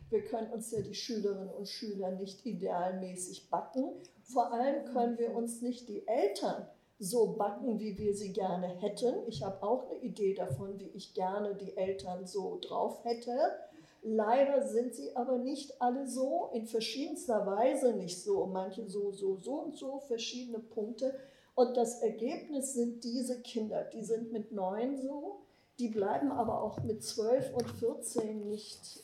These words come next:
ähm, anders, wenn nicht gezielt mit ihnen gearbeitet wird. Und mein Plädoyer ist massiv zu sagen, heute Morgen haben wir ja schon einige sehr gute Argumente dafür gehört,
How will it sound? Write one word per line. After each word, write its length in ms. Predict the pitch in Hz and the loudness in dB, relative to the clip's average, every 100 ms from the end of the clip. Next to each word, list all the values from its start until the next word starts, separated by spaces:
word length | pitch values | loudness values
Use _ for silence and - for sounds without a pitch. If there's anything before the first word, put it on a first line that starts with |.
| 214 | -2
ähm, 180 | 196 - | -2 -6
anders, 640 | 202 240 254 277 - - - _ _ | -2 2 2 2 -2 -8 -16 _ _
wenn 500 | 196 190 226 277 262 | -4 2 4 6 6
nicht 420 | 277 302 - - | 4 2 -2 -6
gezielt 800 | 285 277 - - 247 240 - - | -2 -2 -2 -2 2 2 2 -2
mit 280 | 233 233 - | -4 -4 -4
ihnen 380 | 226 220 247 262 | -4 -2 -2 -2
gearbeitet 880 | 285 - 294 - - - - - - | -2 -2 -2 -2 -4 -6 -12 -16 -14
wird. 180 | - - _ _ _ _ | -14 -14 _ _ _ _
Und 260 | 233 233 | 2 2
mein 380 | 233 277 339 339 | 0 0 -2 -4
Plädoyer 720 | - 254 240 240 226 233 220 220 | -4 -4 -2 -4 -4 -6 -6 -6
ist 220 | 220 220 | -6 -8
massiv 580 | 202 202 - 214 220 - | -8 -8 -10 -12 -14 -14
zu 160 | - | -10
sagen, 440 | 220 202 190 214 220 | -4 -2 -2 -2 -4
heute 280 | 226 226 254 | -4 -4 -4
Morgen 520 | 220 233 277 240 233 | 0 0 0 -2 -4
haben 160 | 220 226 | -4 -2
wir 120 | 220 | -2
ja 80 | 214 | -2
schon 240 | - 220 220 | -6 -8 -8
einige 440 | 208 220 233 220 | -8 -6 -4 -6
sehr 280 | 208 220 254 | -6 -2 -2
gute 420 | 269 247 226 240 | -2 -6 -4 -4
Argumente 720 | 208 214 214 196 233 285 269 | -4 -2 -2 -2 -2 -4 -4
dafür 380 | 240 214 - 214 | -4 -4 -4 -6
gehört, 500 | 208 196 202 196 226 | -4 -6 -4 -6 -6